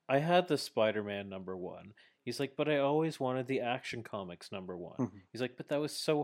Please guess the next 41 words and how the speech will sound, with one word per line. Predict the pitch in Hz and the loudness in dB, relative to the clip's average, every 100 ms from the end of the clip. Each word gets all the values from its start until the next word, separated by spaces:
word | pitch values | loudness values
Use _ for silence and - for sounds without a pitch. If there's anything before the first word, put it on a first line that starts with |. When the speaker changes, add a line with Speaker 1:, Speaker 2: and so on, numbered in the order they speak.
| - | 2
Speaker 1:
hard | 143 143 | 2 2
to | 139 | -2
get. | 127 147 123 - - - - | -4 -4 -4 -8 -20 -20 -8
And | 120 117 | -6 -4
y-, | 117 - _ _ 123 | -8 -12 _ _ -6
y-, | 123 - _ | -6 -6 _
no | 127 123 | -4 -2
matter | 123 123 120 | 2 2 2
how | 135 135 | 0 -2
much | 139 - | -2 -4
money | 120 117 117 | -4 -2 0
I | 107 | 0
had, | 110 110 98 92 - - - _ - | 2 0 0 -4 -14 -20 -20 _ -4
I | |
could | 120 123 95 | -2 -2 -2
never, | 107 107 113 107 101 101 98 - | -2 0 2 2 2 0 -4 -10
I | |
could | 120 127 | -8 -4
never | 139 143 | -2 -2
acquire | 135 - 113 104 101 | -4 -2 0 0 0
the | 101 | -4
very | 98 92 87 | -6 -8 -10
best." | 90 82 - - _ _ _ _ | -14 -14 -16 -18 _ _ _ _
He | 113 | -6
said, | - 107 | 0 0
"And | 117 120 | 0 -2
that's | 117 - | -2 0
what | 127 | 2
I | |
love | 120 113 117 | 2 0 -2
about | 110 117 98 | -2 -2 -2
wrestling." | 127 - 95 - - _ - - - | -6 -8 -12 -12 -20 _ -20 -20 -4
He's | 120 | 0
like, | 117 - _ _ | 0 -2 _ _
"I | 156 | -4
have | 160 233 196 | 0 0 2
the | 117 | 2
A | 107 | 2
E | 104 | 0
W | 104 98 | -4 -6
championship, | 98 104 92 95 90 98 - | -8 -8 -10 -12 -12 -10 -12